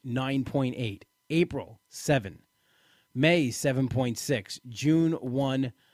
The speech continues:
July, three. August, eight point six.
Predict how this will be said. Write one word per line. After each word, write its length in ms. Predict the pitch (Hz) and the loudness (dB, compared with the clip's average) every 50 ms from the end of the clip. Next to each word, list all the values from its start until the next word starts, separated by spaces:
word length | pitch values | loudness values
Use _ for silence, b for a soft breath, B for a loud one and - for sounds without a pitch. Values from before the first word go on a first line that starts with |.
| b b b b b b | b b b b b b
July, 440 | - 135 131 143 147 147 151 156 | -2 0 2 2 2 2 2 0
three. 600 | 147 - - - 139 131 127 127 127 127 120 113 _ _ _ _ - | -2 -4 -6 -4 -2 -2 0 0 -2 -2 -4 -6 _ _ _ _ 2
August, 420 | 139 143 151 147 156 160 139 - - | 4 4 4 6 4 0 0 -2 -4
eight 220 | - 151 151 151 - | 0 0 0 0 0
point 280 | - 156 147 147 131 | 0 0 0 0 0
six. 520 | - - - 135 135 - - - - - | -4 -4 -2 -2 -2 -2 -6 -12 -12 -14